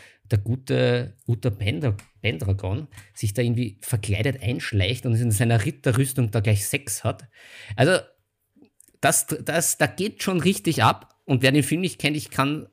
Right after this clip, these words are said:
kann's, wie gesagt, nur sehr, sehr empfehlen. Äh, ist eine ganz eigene Mischung.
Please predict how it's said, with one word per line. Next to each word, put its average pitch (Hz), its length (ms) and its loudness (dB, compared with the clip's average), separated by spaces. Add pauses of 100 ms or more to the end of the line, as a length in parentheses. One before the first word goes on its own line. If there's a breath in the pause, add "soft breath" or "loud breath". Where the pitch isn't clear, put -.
(120)
kann's, 131 300 -2
wie 143 260 -6
gesagt, - 380 -8
nur 135 240 2
sehr, 135 360 -2
sehr 127 200 -4
empfehlen. 110 640 -2 (680 loud breath)
Äh, 143 520 0 (120)
ist 139 160 0
eine 143 240 0 (360)
ganz - 280 0
eigene 135 280 2
Mischung. 147 400 -2